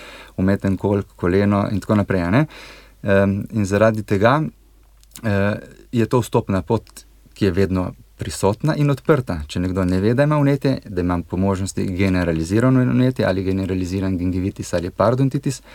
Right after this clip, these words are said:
se s takim vnetjem sprehaja, ima vsak dan, vsakeč, ko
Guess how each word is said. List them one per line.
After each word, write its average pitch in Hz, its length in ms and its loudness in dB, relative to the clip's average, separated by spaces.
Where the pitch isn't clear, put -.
se - 180 -8
s - 80 -10
takim 110 300 0
vnetjem 101 300 -2
sprehaja, 117 500 -2
ima 123 260 0
vsak 147 320 -2
dan, 127 240 2
vsakeč, 131 420 -4
ko 104 140 -6